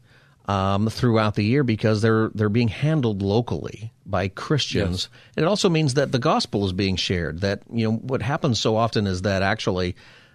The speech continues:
Speaker 1: when we're putting in a water project or we are doing something with food and farming or education,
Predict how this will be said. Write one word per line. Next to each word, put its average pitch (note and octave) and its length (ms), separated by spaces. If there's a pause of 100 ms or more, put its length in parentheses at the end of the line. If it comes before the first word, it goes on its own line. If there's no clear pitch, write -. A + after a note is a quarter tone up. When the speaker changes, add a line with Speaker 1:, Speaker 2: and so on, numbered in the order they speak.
Speaker 1:
when G#2+ 220
we're G2+ 100
putting A#2+ 260
in G#2+ 80
a F#2+ 60
water G2+ 280
project G#2 580
or F#2+ 240
we G2 240
are F#2 240
doing G2+ 560
something G2+ 400
with F#2 120
food A2+ 400
and F2 160
farming G#2 640
or F2+ 340
education, G2+ 640